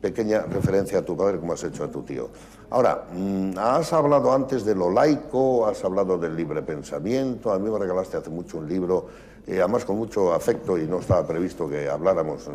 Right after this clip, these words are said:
ninguno de los dos. Yo iba a América, o iba y venía, un libro de Costa.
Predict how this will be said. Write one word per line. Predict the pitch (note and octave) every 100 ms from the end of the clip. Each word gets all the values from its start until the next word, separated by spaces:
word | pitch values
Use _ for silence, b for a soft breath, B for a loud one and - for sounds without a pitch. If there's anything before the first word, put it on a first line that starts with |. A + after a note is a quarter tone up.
| D2
ninguno | D2 D#2+ G2
de | E2+
los | D2+
dos. | C#2+ G2+
Yo | E2+
iba | F2 E2
a | D2+
América, | D#2 G2 E2 D#2+
o | D#2 D2+ D2+
iba | D#2+ E2
y | E2
venía, | D2+ E2+ F2+ F2+ B B B B B
un | - G2
libro | G2 G#2+ G#2+
de | F#2 F2+
Costa. | - - - - A#2 B2+